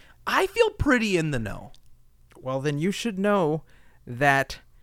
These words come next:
Speaker 2: Eej Bowl is the new L O L. I'm
Speaker 1: E-,
Speaker 2: gonna give
Speaker 1: uh,
Speaker 2: you
Speaker 1: spell this.
Speaker 2: I, I want you to spell it for me. You're, you're a resident speller.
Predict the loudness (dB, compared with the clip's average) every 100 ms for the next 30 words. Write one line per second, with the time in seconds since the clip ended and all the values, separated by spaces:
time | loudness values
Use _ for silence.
0 | -20 -20 -20 _ _ -4 -2 -2 0 0
1 | 0 -2 -6 -14 -20 -20 -6 -4 -4 -2
2 | 0 2 2 2 -2 -10 -14 -6 0 0
3 | 0 -2 -4 -12 -20 -20 -20 -20 -20 -20
4 | -20 -20 -20 -20 -20 -20 -20 -20 -20 -6
5 | -2 0 0 0 0 -2 -2 -6 0 4
6 | 6 4 -2 -6 -10 -14 -20 -20 -20 -20
7 | -20 -20 -20 -20 -18 -18 -20 -20 -20 -6
8 | -2 2 2 2 2 0 0 -2 -4 -6
9 | -8 -8 -10 -12 -20 -20 -12 -6 -6 -2
10 | 0 2 0 -2 -4 -6 -6 -4 -6 -10